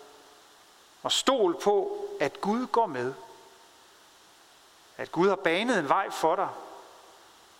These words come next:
og at han lyser for dig, på dig og gennem dig, så du også lyser for andre. Amen.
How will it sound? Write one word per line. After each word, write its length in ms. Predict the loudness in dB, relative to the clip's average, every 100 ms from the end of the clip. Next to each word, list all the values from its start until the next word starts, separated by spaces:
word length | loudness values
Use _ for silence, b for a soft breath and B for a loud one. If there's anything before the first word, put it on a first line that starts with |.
| -4
og 100 | -2
at 60 | -2
han 140 | -4
lyser 340 | -4 -2 -2
for 240 | 0 0 0
dig, 140 | -2 -10 -14 -20 -20 -20 -20 -20 -20 -20
på 200 | -2 2
dig 160 | 2 0 -6 -10 -20 -20 -20 -20 -20 -20 -20 -20 -20 -20 -8
og 100 | -8 0
gennem 340 | 0 0 -4
dig, 280 | -2 0 -2 -12 -18 -20 -20 -20 -20 -20 -20 -18
så 160 | -12 -10
du 260 | -4 2
også 260 | 2 2 -4
lyser 440 | -8 -8 -8 -8 -10 -16 -20 -20 -20 -20 -20 -20 -20 -20 -20 -20
for 200 | -4 -2
andre. 400 | -2 -4 -8 -12 -14 -18 -20 -20 -20 -20 -20 -20 -20 -20 -20 -20 -20 -20 -20 -20 -20 -16 -2
Amen. 300 | -2 -2